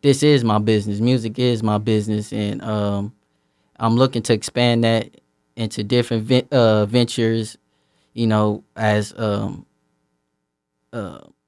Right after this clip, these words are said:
you know, working for myself and be able to, uh, put on for myself and my fans and my, uh, and, and my support base.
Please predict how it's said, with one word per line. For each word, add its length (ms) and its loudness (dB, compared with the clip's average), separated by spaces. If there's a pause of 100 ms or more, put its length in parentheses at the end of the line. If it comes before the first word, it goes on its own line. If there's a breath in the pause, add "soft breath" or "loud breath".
(220)
you 100 0
know, 160 2
working 300 2
for 140 -6
myself 580 2
and 220 -6
be 140 0
able 160 2
to, 100 -2 (180)
uh, 300 -10 (320)
put 160 2
on 200 4
for 140 -10
myself 560 -2 (300)
and 120 -4
my 160 0
fans 540 -2
and 120 -2
my, 100 -2
uh, 520 -6
and, 200 -12 (560)
and 100 -4
my 100 2
support 460 -2
base. 400 -8